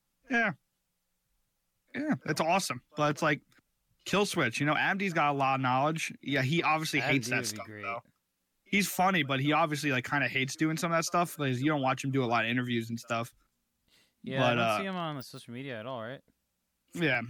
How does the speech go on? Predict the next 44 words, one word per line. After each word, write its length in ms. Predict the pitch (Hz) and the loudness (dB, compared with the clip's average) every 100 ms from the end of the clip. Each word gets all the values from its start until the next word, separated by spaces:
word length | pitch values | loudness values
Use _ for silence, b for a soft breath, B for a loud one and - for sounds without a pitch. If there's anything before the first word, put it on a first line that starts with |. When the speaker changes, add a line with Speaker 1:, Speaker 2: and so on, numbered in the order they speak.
| 147 - - | -12 -16 0
Speaker 1:
he's 180 | 196 240 | 2 2
funny, 420 | - 208 208 135 | 2 4 4 2
but 160 | 127 135 | 0 0
he 60 | |
just 180 | 185 202 | 0 0
seems 180 | 208 190 | 0 2
like 120 | 180 | 2
one 120 | 175 | 2
of 60 | 170 | 2
those 120 | 160 | 2
guys, 300 | 139 147 139 | 2 2 2
like, 120 | 123 139 | 0 -2
"I 120 | 143 | -2
get 300 | 123 123 147 | 0 0 2
it. 120 | - _ _ | -2 _ _
Like, 220 | 143 143 - | -6 -6 -6
you 100 | - | -4
know, 100 | 151 | 0
you're 160 | 127 135 | 2 2
funny, 360 | - 165 165 139 | 0 2 2 2
it's 120 | 131 | 0
fun, 220 | 165 147 | 0 2
you're 180 | 147 143 | 4 2
in 180 | 151 160 | 2 2
this 140 | 151 | 0
thing," 320 | - 165 139 | 2 2 2
but, 200 | 123 120 - _ _ _ _ _ _ _ _ _ - | 2 0 -2 _ _ _ _ _ _ _ _ _ -2
yeah, 140 | 349 | -2
some 240 | - 165 | 0 0
people 200 | 180 190 | 0 0
just 160 | 175 165 | 0 0
don't 140 | 175 | 0
care. 180 | 160 202 | 2 2
Once 280 | 135 147 - | 2 0 2
they're 100 | 170 | 2
off 140 | 160 | 2
stage, 300 | - 190 160 | 2 0 2
he's 120 | 127 131 | 0 0
like, 80 | |
"I'm, 180 | 127 151 | 2 2
I'm 160 | 135 151 | 2 2
good. 380 | 139 143 123 - | 2 2 0 -2
See 240 | 165 | 2
ya," 100 | 165 | 2